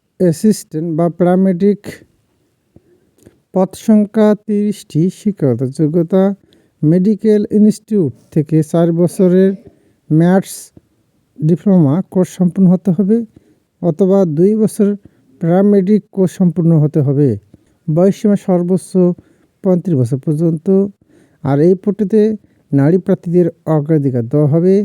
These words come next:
অভিজ্ঞতা, ম্যাথসের ক্ষেত্রে সংশ্লিষ্ট বিষয়ে কমপক্ষে এক বছরের কাজ করা বাস্তব অভিজ্ঞতা থাকতে হবে।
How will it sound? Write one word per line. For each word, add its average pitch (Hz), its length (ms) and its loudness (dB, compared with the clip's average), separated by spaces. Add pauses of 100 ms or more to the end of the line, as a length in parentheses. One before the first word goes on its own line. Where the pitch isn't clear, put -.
(1080)
অভিজ্ঞতা, 190 640 0 (360)
ম্যাথসের 190 640 0
ক্ষেত্রে 190 380 -4
সংশ্লিষ্ট - 580 -4 (120)
বিষয়ে 180 420 0
কমপক্ষে 175 460 -4
এক 180 200 -4
বছরের 175 340 -2
কাজ 170 220 0
করা 165 180 -2
বাস্তব 156 380 -2
অভিজ্ঞতা 160 400 0
থাকতে 185 260 -6
হবে। 196 220 2